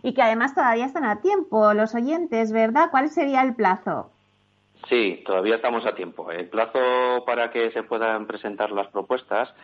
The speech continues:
Speaker 2: es el día seis de noviembre.
Speaker 1: Ujú. O sea, que aún estamos a tiempo. Y sobre todo lo que el, el concurso, eh, lo, en lo que consiste es en que hagan propuestas para diseñar las zonas comunes de las promociones de Hábitat,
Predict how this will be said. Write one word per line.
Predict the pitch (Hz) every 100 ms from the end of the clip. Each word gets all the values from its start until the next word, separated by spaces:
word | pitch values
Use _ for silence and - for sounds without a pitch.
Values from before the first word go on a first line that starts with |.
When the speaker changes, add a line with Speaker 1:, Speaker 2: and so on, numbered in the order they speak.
| - - _ -
Speaker 2:
es | 104 107
el | 110 104 98 98 95
día | 104 101
seis | 101 98
de | 95
noviembre. | 90 85 82 78 78 _ _ _ _ _ _ _ _
Speaker 1:
Ujú. | 208 202 233 269
O | 269 -
sea, | - 233
que |
aún | 254 294
estamos | 330 277 262 269
a | 220
tiempo. | 214 220
Y | 226
sobre | 247
todo | 240 339 392
lo | 269
que | 254 233 -
el, | - 226 220 214 -
el | 220 220
concurso, | 226 226 302 381 370 -
eh, | - 214 208 208
lo, | 208 202
en | 214
lo | 214
que | 202
consiste | 202 214 220 302 330 359 359 370 - - -
es | 254 277 311 -
en | - 214
que | 220
hagan | 196 262 277 269
propuestas | 247 240 285 294 - 285 285
para | 240 214 202
diseñar | 196 214 269 247 226 233
las | 226 185 -
zonas | 240 254 285
comunes | - 254 254 254 294 269
de |
las | 220 226
promociones | - 208 208 208 214 240 -
de | 190 185 -
Hábitat, | 240 294 247 - 139 -